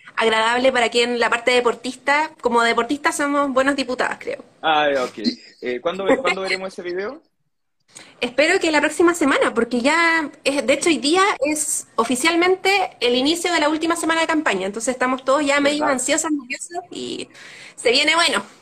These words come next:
Speaker 1: espero.
Speaker 2: No, no queda nada, yo igual estoy ansioso por las elecciones, quiero que sucedan rápido, uno, para saber los resultados, y segundo, también para bajar un poco mi carga laboral, que lo paso harto bien, pero estoy agotado. <laughs> Pero bueno.
Speaker 1: Te hemos seguido harto, hoy día te vi ahí, mm,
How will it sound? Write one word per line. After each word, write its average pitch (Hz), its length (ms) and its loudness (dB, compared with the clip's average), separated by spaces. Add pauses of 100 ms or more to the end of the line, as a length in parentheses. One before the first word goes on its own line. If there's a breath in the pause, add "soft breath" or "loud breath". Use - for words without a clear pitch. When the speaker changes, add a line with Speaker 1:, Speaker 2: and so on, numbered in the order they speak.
(120)
Speaker 1:
espero. 233 460 -2
Speaker 2:
No, 123 200 -10 (100)
no 120 200 -12
queda 147 300 -2
nada, 127 340 -8
yo 120 60 -10
igual 123 160 -10
estoy 143 160 -14
ansioso 139 340 -18
por 143 120 -14
las 135 120 -10
elecciones, 131 420 -14
quiero 139 180 -12
que 135 100 -14
sucedan 127 400 -12
rápido, 151 500 -10 (260)
uno, 170 240 -8
para 131 160 -4
saber 135 220 -6
los 143 100 -6
resultados, 131 580 -8
y 139 40 -10
segundo, 123 420 -10
también 120 240 -10
para 123 160 -10
bajar 98 240 -14
un 117 80 -16
poco 120 220 -14
mi 104 100 -12
carga 113 220 -6
laboral, 107 360 -4
que - 100 -12
lo 92 80 -6
paso 110 220 -8
harto 120 200 -12
bien, 143 160 -10
pero 110 120 -16
estoy 123 160 -10
agotado. 131 540 -2 (240)
<laughs> - 1000 -4
Pero 285 200 -8
bueno. - 340 -10
Speaker 1:
Te 240 80 -2
hemos 269 120 -4
seguido 277 340 0
harto, 269 420 0
hoy 214 100 2
día 262 120 2
te 262 100 2
vi 269 120 2
ahí, 277 320 0
mm, 240 280 -4